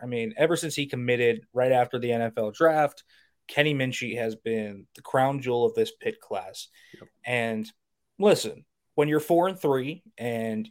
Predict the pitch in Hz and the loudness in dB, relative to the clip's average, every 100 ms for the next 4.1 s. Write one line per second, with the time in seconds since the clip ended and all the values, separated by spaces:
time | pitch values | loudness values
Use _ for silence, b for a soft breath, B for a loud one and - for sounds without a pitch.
0 | - 123 127 117 131 127 131 - - 135 | -10 -6 -4 -4 -4 -4 -6 -8 -4 -4
1 | 143 160 127 117 117 131 131 127 127 123 | -2 -4 -2 2 4 4 2 -2 -4 -2
2 | 123 120 113 117 113 110 107 - 170 151 | -2 -2 -2 0 0 0 -2 -2 0 0
3 | 117 120 b b b - 120 - 170 151 | 0 -4 b b b -8 -8 2 4 4
4 | - | 2